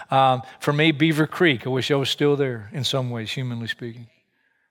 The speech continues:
But, you know, the glorious experience is over. Who wouldn't want to just live in the glorious experience? But the reason they came down is 'cause there's a valley full of need, one right in our text, a father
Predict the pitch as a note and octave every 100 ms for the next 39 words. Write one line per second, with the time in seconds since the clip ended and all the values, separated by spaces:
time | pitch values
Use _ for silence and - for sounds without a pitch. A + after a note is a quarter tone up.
0 | _ _ _ _ _ _ _ _ _ _
1 | _ _ _ _ - F3+ E3+ D3+ F3 E3
2 | D#3 D#3+ D#3 D3 D#3 - D#3+ D#3 D#3 F#3
3 | D#3+ C3 G3+ G#3+ F3 D#3+ D#3+ D3+ D#3+ D#3
4 | D3 C#3 C#3+ C#3+ C#3+ D#3 - G#3 D#3 G#2+
5 | - _ - - - - - F3 E3 E3
6 | E3 D#3 D3+ - D3+ C#3 D3+ F#3+ D#3+ C3+
7 | B2+ B2+ C#3 C3+ B2+ - C#3+ B2+ D#3 E3+
8 | A#2 A#2 B2+ B2 B2+ C3 C3 C#3 B2 A#2
9 | F3 C#3+ A2+ - C3 D#3 D3+ C3 A2